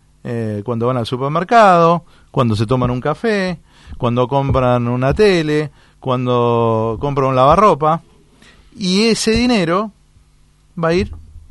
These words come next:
a pagar un crédito que se tomó para nada, porque no es un, un crédito que se va, eh, eh, a utilizar para hacer una nueva central, eh, de energía eléctrica, un, eh, un puerto,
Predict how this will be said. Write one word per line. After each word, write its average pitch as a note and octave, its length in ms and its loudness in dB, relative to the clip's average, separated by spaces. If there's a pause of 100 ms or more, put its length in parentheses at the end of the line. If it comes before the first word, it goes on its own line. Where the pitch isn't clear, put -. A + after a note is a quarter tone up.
(500)
a E3 140 0
pagar G3 460 0 (300)
un F3 140 -8
crédito F#3+ 400 -4
que D3 80 -10
se - 140 -10
tomó E3+ 460 -2 (240)
para B2+ 300 2
nada, A2+ 520 0 (320)
porque B2+ 360 -4
no D#3+ 160 0
es F#3+ 180 -2
un, C3 500 -4
un B2+ 240 -8
crédito D3 400 -2
que B2 80 -6
se B2 180 -8
va, B2 600 0 (400)
eh, A2+ 840 -4
eh, A2+ 380 -8
a A2 300 -10
utilizar B2+ 520 -6
para A#2+ 340 -4
hacer C3+ 440 -4
una B2 220 -8
nueva B2+ 180 -8
central, A2 880 -10 (520)
eh, A2+ 340 -14
de A#2 120 -14
energía A#2 420 -12
eléctrica, C#3 720 -4 (340)
un, B2+ 420 -8
eh, A#2+ 340 -6
un C3 140 0
puerto, C3+ 840 -2